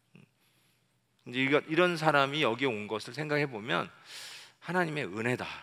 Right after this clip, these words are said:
이런 생각 외에는, 어, 다른 생각을 못 하겠어요. 어, 그 엘리사는요, 대머리잖아요. 이런 얘기를 하더라고요.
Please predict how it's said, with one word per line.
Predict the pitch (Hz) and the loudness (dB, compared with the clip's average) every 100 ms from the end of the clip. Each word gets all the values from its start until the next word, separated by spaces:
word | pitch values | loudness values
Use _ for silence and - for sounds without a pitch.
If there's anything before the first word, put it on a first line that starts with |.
| - | -14
이런 | - 117 | -8 -6
생각 | 120 156 135 113 - - | -6 -4 -4 -4 -8 -10
외에는, | 104 110 117 90 _ _ _ _ _ - | -8 -6 -10 -12 _ _ _ _ _ -16
어, | 87 - 90 90 | -14 -14 -14 -16
다른 | - 98 107 107 | -16 -10 -10 -10
생각을 | - 120 113 | -10 -6 -6
못 | 101 92 - | -6 -12 -16
하겠어요. | 110 101 - _ _ _ _ _ _ _ _ _ _ _ _ - - - - _ _ _ | -16 -18 -20 _ _ _ _ _ _ _ _ _ _ _ _ -20 -20 -20 -20 _ _ _
어, | 107 104 101 98 95 | -2 0 0 -4 -8
그 | - 120 120 113 - _ _ _ _ _ _ _ _ _ _ _ - | -4 -2 0 -2 -6 _ _ _ _ _ _ _ _ _ _ _ 0
엘리사는요, | 123 139 170 160 151 - 160 151 110 95 107 - _ _ _ | 0 2 0 -2 -4 -4 -2 -2 -4 -6 -8 -12 _ _ _
대머리잖아요. | 107 123 131 95 90 92 101 _ _ _ _ _ _ _ _ _ _ _ - | -4 -2 -2 -6 -10 -10 -14 _ _ _ _ _ _ _ _ _ _ _ -4
이런 | 135 135 | -2 -2
얘기를 | 101 98 | -4 -6
하더라고요. | 90 87 85 98 | -8 -14 -14 -18